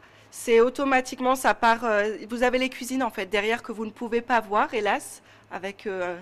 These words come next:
toute, euh, toute la vapeur. Mais c'est préparé juste derrière.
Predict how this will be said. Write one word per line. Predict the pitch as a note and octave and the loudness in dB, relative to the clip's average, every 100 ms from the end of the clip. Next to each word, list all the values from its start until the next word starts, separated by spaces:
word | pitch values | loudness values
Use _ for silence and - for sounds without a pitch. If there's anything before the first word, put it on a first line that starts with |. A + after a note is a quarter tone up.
| - - | -16 -20
toute, | G#3+ - | -18 -10
euh, | G3+ F3+ F3+ _ - | -8 -8 -10 _ -14
toute | B3 | -2
la | C4 | 0
vapeur. | A#3 G#3 G#3 A#3 D#4 C4 G3 - - - - | 2 2 0 0 2 2 -2 -6 -20 -18 -6
Mais | A3+ A3+ | -4 -2
c'est | A3+ C4 | -2 -4
préparé | B3+ D4 D4 D4 C4 C#4 C#4+ | -4 -4 2 2 2 -4 -6
juste | A3 A#3 - | -10 -10 -6
derrière. | D4+ C4 A3 G#3 A#3 | 0 0 0 0 0